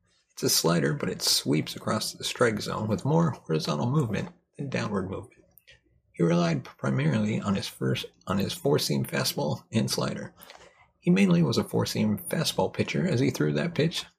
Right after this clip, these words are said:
sixty-two percent of the time, compared to thirty-two percent for the slider. He ditched the changeup and curveball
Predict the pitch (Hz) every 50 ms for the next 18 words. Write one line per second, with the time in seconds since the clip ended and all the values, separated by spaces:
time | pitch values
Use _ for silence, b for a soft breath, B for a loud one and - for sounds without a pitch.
0 | _ _ - - - 107 - - 117 107 - - - - - - - - 104 104
1 | 104 - - - 175 175 170 - _ _ _ _ _ _ _ _ _ _ - 156
2 | 127 - 185 170 156 156 - 170 170 170 147 - - 180 180 175 113 104 - -
3 | 101 101 - - _ _ _ - - - - - - 80 78 73 95 90 - -
4 | _ _ _ _ _ _ _ _ _ _ _ _ _ _ _ _ _ _ _ _
5 | _ _ _ _ _ _ _ _ _ - 143 - - 131 165 170 - - - 104
6 | - - 127 147 151 151 160 160 - 131 110 - - 160 156 127 117 110 104 131
7 | 156 -